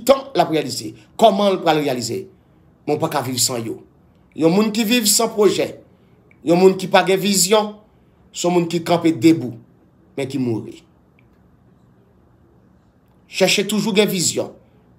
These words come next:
travay pou gen vizyon, epi fè pwojè pou demen an.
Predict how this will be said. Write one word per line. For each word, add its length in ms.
travay 480
pou 120
gen 120
vizyon, 460
epi 160
fè 180
pwojè 380
pou 100
demen 300
an. 140